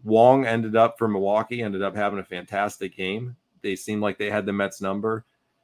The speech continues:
Carrasco, I think, was left in a little bit longer. I think Buck maybe should have pulled him earlier, but Buck, being the smart manager that he is,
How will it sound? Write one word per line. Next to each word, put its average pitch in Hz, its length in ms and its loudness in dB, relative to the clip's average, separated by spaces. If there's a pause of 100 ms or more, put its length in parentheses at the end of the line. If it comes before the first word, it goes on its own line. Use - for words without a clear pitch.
(320)
Carrasco, 120 560 6
I 117 100 8
think, 120 260 0
was 98 140 -6
left 113 280 0
in 117 100 0
a 98 80 -4
little 110 300 0
bit 117 180 -2
longer. 123 440 -2
I 123 60 -2
think 107 240 -6
Buck 107 220 -4
maybe 104 180 -8
should 95 200 -6
have - 80 -10
pulled 110 200 -4
him 92 100 -6
earlier, 123 380 -2
but 110 240 -8 (140)
Buck, 113 220 -2 (200)
being 113 220 -6
the 92 60 -8
smart 107 340 -4
manager 101 400 -4
that 95 180 -4
he 90 140 -6
is, 120 300 -2